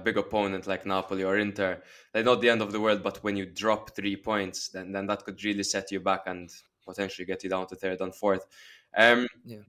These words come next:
Speaker 1: was there a team that deserved it more in this match? I, I would personally say that I think Napoli were slightly better throughout the game, but
Speaker 2: Mm-hmm.
Speaker 1: I, I, I don't know. It's a toss of a coin, really.
Speaker 2: I think Napoli came out stronger. They, they had more shots, you know,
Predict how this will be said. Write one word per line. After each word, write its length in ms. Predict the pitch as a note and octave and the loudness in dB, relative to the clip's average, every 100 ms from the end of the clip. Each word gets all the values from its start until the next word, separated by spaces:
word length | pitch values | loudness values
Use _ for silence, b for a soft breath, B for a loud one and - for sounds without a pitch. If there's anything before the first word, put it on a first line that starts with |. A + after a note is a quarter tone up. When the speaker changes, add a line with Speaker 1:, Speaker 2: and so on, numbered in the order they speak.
| _ | _
Speaker 1:
was 160 | E3+ E3+ | 2 8
there 180 | A#3 A#2+ | 10 10
a 100 | - | 8
team 240 | C#3 C#3+ | 2 4
that 160 | G#2 F#2+ | 2 2
deserved 420 | G#2 G#2 G2+ F#2 | 2 4 4 2
it 180 | F#2 - | -4 -6
more 320 | G2 A2+ A2 | 0 4 6
in 120 | F#2 F2 | 4 0
this 200 | E2+ G2 | -6 0
match? 280 | G2+ F#2+ | 0 0
I, 260 | - D#3+ C#3 - | 4 6 6 4
I 120 | C#3+ | 4
would 320 | B2+ G#2+ - | 6 0 2
personally 460 | C3 B2 - G#2 G2+ | 6 6 6 -2 -2
say 260 | - G2 | 0 0
that 260 | F#2+ F#2+ - - - _ _ | 2 -2 -4 -16 -20 _ _
I 100 | F2+ | -8
think 220 | G2 G2 - | -6 -8 0
Napoli 440 | G#2 A2+ A2 A2 | 4 4 2 0
were 140 | A#2 G#2 | 0 0
slightly 420 | - G2 - F2 | 0 -2 -2 -4
better 340 | G#2 G#2 A2 | -2 0 -2
throughout 340 | A2 G2+ F2+ E2+ | 0 -2 -2 -4
the 80 | |
game, 240 | F2+ A2+ A2 | -4 -2 -2
but 140 | G#2+ | -4
Speaker 2:
Mm-hmm. 180 | C#3+ A#2+ | -2 -2
Speaker 1:
I, 100 | G#2+ - C#3+ | -2 2 2
I, 160 | D3 D#3 | 4 2
I 20 | |
don't 160 | E3 B2 | 2 2
know. 160 | G2 | 0
It's 160 | G2 - | -2 -2
a 180 | G#2+ G#2 | -2 -2
toss 180 | B2 A#2 | -4 -6
of 80 | G#2+ | -6
a 80 | G#2+ | -6
coin, 300 | A2+ G2 F#2 | -4 -4 -6
really. 320 | F2+ F#2 F#2 _ _ _ _ _ _ - - | -8 -10 -14 _ _ _ _ _ _ -20 -2
Speaker 2:
I 100 | B3 | 2
think 160 | A#3+ E3+ | 4 8
Napoli 400 | G#3+ - D3+ B2+ | 8 8 2 4
came 280 | C#3 B2+ | 4 4
out 160 | A#2+ A2+ | 2 2
stronger. 640 | - - C#3 C#3 C#3+ C#3+ | -2 2 2 4 4 4
They, 500 | B2+ B2+ B2 A#2+ A#2 - - | 4 4 4 0 -4 -10 -10
they 140 | A2 | 0
had 180 | A#2 A2 | 0 0
more 200 | B2 A2 | -2 -4
shots, 600 | - C#3 C3 - - - | 0 2 2 -2 -12 -10
you 140 | - G#2 | -6 -4
know, 160 | A2 | -2